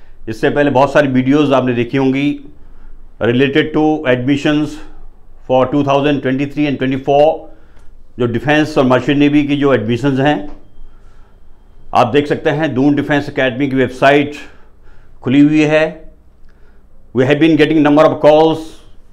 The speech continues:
for the admissions for the एनडीए, सीडीएस, एपकैट, ओटीए, इसके अलावा एसएसबी की जो classes चलती हैं twice in a month।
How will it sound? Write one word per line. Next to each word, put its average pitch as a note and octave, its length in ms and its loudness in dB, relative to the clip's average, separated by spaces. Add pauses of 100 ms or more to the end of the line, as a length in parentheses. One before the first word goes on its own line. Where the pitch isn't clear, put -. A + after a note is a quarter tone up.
(180)
for C3 80 0
the C3 120 0 (360)
admissions D3 520 2
for C#3+ 120 0
the C3 80 0
एनडीए, C#3+ 440 2 (540)
सीडीएस, D#3 760 2
एपकैट, D3+ 540 2
ओटीए, C#3+ 400 2 (540)
इसके C3+ 220 -2
अलावा D3+ 280 6 (500)
एसएसबी E3+ 460 0
की E3 100 0
जो D3+ 120 -4
classes C3+ 380 -2
चलती C3 320 0
हैं D3+ 140 0 (1200)
twice D3+ 320 4 (140)
in C3+ 120 0
a B2 100 2
month। D3 280 4